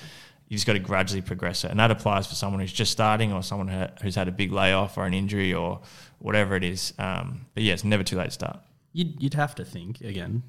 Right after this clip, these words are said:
Speaker 2: I'm not a health professional.
Speaker 1: Oh, yeah?
Speaker 2: Shock horror, no.
Speaker 1: No.
Speaker 2: Um, <laughs> uh,
Speaker 1: It's
Speaker 2: but
Speaker 1: the only
Speaker 2: you
Speaker 1: reason I had you on.
Speaker 2: <laughs> Your email lied. Um,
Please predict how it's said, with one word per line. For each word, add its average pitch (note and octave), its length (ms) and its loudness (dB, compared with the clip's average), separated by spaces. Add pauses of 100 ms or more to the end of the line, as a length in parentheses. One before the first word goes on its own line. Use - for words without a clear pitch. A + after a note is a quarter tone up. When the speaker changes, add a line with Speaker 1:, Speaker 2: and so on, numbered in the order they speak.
(200)
Speaker 2:
I'm - 200 -8 (160)
not F2 260 -6
a E2 160 -8 (540)
health F#2 180 -10
professional. - 560 -6 (1040)
Speaker 1:
Oh, G2+ 60 -2
yeah? C3+ 100 4
Speaker 2:
Shock G#2 220 -2
horror, G#2+ 260 -4
no. G2 260 -4
Speaker 1:
No. G2+ 360 2
Speaker 2:
Um, A2+ 420 4
<laughs> - 0 -
uh, - 0 -
Speaker 1:
It's - 480 -6
Speaker 2:
but G#2+ 300 -4
Speaker 1:
the B2 80 6
only A2 80 10
Speaker 2:
you G#2+ 40 10
Speaker 1:
reason G#2+ 180 10
I G2 40 6
had G2 140 4
you G2+ 60 2
on. A#2+ 300 8
Speaker 2:
<laughs> - 1700 4
Your B2+ 140 2
email C#3 240 2 (100)
lied. C3 600 8
Um, B2+ 520 8